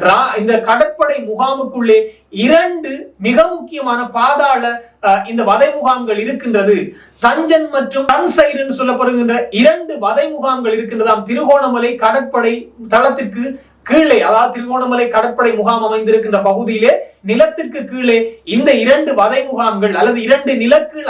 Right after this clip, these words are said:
அறைகள் இருக்கின்றது என்று, என்ற வாக்குமூலத்தை இப்போது இந்த முன்னாள் கடற்படை அதிகாரி வழங்கி இருக்கின்றார். இவர் ஏன், எதற்காக இவர் கைது செய்யப்பட்டு சிறையில் இருக்கின்றார் என்று பார்க்கின்ற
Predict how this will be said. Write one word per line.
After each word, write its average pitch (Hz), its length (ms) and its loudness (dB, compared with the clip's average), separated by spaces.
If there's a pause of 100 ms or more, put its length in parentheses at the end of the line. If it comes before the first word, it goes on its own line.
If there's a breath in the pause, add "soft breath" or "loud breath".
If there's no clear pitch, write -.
அறைகள் 277 400 2
இருக்கின்றது 262 480 -2
என்று, 208 160 2 (160)
என்ற 240 160 0 (220)
வாக்குமூலத்தை 247 720 0
இப்போது 208 280 2 (440 loud breath)
இந்த 214 120 2 (100)
முன்னாள் 247 360 0 (100)
கடற்படை 226 540 0
அதிகாரி 214 420 0
வழங்கி 190 280 -2
இருக்கின்றார். 175 380 -6 (380 loud breath)
இவர் 294 200 4 (180)
ஏன், 302 180 2
எதற்காக 285 440 -2
இவர் 247 200 -6
கைது 254 220 -2
செய்யப்பட்டு 240 380 -2
சிறையில் 247 280 0
இருக்கின்றார் 240 380 2
என்று 226 140 -4
பார்க்கின்ற 226 320 -2